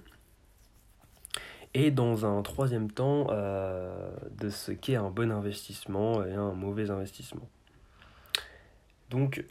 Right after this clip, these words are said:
euh, on va commencer, euh, sans plus tarder. Alors, euh, l'auteur explique que, euh, quand on attribue, euh, le succès des autres à la chance,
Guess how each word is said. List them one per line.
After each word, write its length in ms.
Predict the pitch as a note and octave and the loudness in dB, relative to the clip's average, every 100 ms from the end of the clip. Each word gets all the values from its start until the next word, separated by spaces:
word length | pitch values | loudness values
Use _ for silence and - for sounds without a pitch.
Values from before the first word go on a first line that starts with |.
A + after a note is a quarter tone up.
| - | -6
euh, 340 | A2+ G#2+ G2+ G2 | -2 0 2 0
on 80 | F#2+ | -2
va 140 | G#2 | -2
commencer, 440 | G#2+ B2 A#2+ A#2+ A2+ | 0 0 2 2 2
euh, 180 | G2+ F#2+ | 2 -2
sans 200 | - A#2+ | -2 -2
plus 160 | B2 | -2
tarder. 320 | A2+ G#2 G#2 D#3 G#3 - - _ _ _ _ - _ _ _ - - - - - - - | 0 2 2 0 -2 -12 -20 _ _ _ _ -20 _ _ _ -20 -20 -20 -14 -12 -8 2
Alors, 320 | C3+ B2 - - | 4 4 2 0
euh, 240 | A#2+ A#2+ A2 G2+ E2 - | 2 2 2 -2 -4 -2
l'auteur 480 | C3 C#3+ D#3+ E3+ C3 | 0 2 2 2 2
explique 360 | A#2 - D3+ | 0 -2 -2
que, 300 | - B2 C#3+ D3 - - - - - - - - | -2 2 2 0 -10 -20 -20 -20 -20 -20 -18 -6
euh, 340 | G2+ G2 F#2+ F2 F2 F2 - - - - - | -2 -2 -2 -4 -6 -8 -10 -16 -20 -20 -10
quand 200 | A2 A2+ | -6 0
on 100 | A#2 | 2
attribue, 600 | C3+ C3+ C#3 C3 D3 C3 - G#2+ | 2 2 -2 0 0 -2 -8 -8
euh, 680 | G2 F#2 F#2 F2 F2+ F2+ | -6 -6 -8 -8 -10 -10
le 140 | F#2 G#2 | -8 -6
succès 400 | - C3 - C3 | -4 -4 0 0
des 220 | A#2 A2+ | 2 0
autres 280 | C3 - - - | 0 -2 -10 -10
à 60 | F#2+ | -6
la 100 | G2 | -4
chance, 480 | - D3 D#3 C#3 | 0 0 0 -4